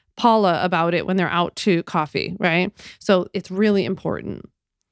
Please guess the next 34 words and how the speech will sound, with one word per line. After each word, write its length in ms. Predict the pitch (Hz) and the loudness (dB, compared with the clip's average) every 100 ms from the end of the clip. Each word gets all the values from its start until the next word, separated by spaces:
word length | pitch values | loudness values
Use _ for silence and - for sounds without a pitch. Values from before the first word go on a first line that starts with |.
| _ - _ _ _ _ 208 | _ -20 _ _ _ _ 4
Liz 300 | 254 311 - | 4 4 4
said, 300 | 208 185 185 | 4 4 4
our, 200 | 185 - | 2 2
our 300 | 190 185 - | 2 2 2
Ultimate 300 | 196 220 190 | 0 2 2
Bundle 240 | 185 180 | 2 2
member, 360 | 170 165 170 160 | 0 -2 -2 0
Liz 260 | 175 175 | 0 0
Sanfilippo, 560 | - 175 180 175 - 175 | 0 -2 2 0 0 -2
said, 300 | - 190 165 | 2 2 2
"I 120 | - | -4
feel 360 | 214 - 254 247 | -6 0 2 4
a 80 | 220 | 2
huge 580 | - - 233 254 262 - | -2 -4 2 4 2 0
weight 340 | 180 196 180 180 | 0 2 2 -2
lifted 240 | 185 180 | -4 0
off 180 | 180 180 | 0 2
my 120 | 202 | -2
shoulders, 500 | - 151 165 196 226 - | 0 0 4 4 2 0
knowing 420 | 196 185 190 254 | 4 6 4 4
that 100 | 254 | 2
I'm 120 | 240 | 2
protecting 540 | 214 226 175 151 214 226 | 0 -2 -4 -4 0 0
myself 420 | 240 247 247 247 | 0 2 0 0
and 160 | - 185 - | -4 -6 -2
fine-tuning 760 | 180 208 233 196 202 202 226 | 0 2 2 2 4 4 2
my 100 | 170 | -2
scope 260 | - 180 214 | -2 -2 -2
of 80 | 208 | -4
practice 500 | 170 160 - 226 - | -2 -2 2 2 2
with 140 | 190 | 2
my 200 | 185 - | 2 2
online 300 | 160 165 160 | 0 0 -2
course. 360 | - - - | -6 -8 -10